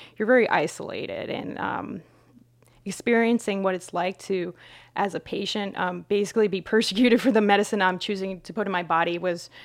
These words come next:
very eye-opening. Um, I would have never thought that this actually happens to people. You know, when you read in the paper, you know, people fighting charges, usually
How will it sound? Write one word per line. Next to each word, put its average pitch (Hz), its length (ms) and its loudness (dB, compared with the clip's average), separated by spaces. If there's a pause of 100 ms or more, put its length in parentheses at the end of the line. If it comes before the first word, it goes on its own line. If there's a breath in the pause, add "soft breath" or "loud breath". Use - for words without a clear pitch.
(180 loud breath)
very 196 180 4
eye-opening. 180 680 2
Um, 180 240 -4
I - 80 2
would 196 120 2
have 190 100 0
never 180 200 -2
thought 175 240 -4
that - 120 -8
this 180 140 -8
actually - 260 -8
happens - 360 -6
to - 60 -18
people. - 340 -4
You 208 80 0
know, 196 120 2
when 190 120 -2
you 185 100 -2
read 196 180 2
in 190 100 -4
the 190 60 -4
paper, 185 320 -2
you 190 100 -2
know, 180 120 -4
people 196 260 -4
fighting 180 320 -2
charges, 175 380 -4
usually 214 560 0